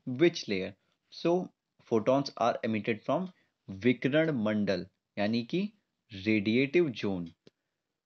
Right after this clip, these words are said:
Fourth question is, nebular hypothesis was given by।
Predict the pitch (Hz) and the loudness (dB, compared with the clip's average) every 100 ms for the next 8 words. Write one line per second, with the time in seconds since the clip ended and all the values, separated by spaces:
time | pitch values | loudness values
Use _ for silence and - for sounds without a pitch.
0 | _ _ - 165 175 190 185 175 151 107 | _ _ 0 2 2 -2 0 -2 0 0
1 | 110 - _ _ _ _ _ _ _ _ | -4 -10 _ _ _ _ _ _ _ _
2 | _ _ _ _ _ _ _ _ _ _ | _ _ _ _ _ _ _ _ _ _
3 | _ - 104 107 117 131 170 185 135 123 | _ -6 -2 2 2 4 2 2 2 0
4 | 131 135 131 117 143 - - - 101 120 | 0 -4 -4 -6 -6 -6 -20 -6 0 0
5 | 120 - 107 101 90 87 | 0 -2 -2 -2 -4 -8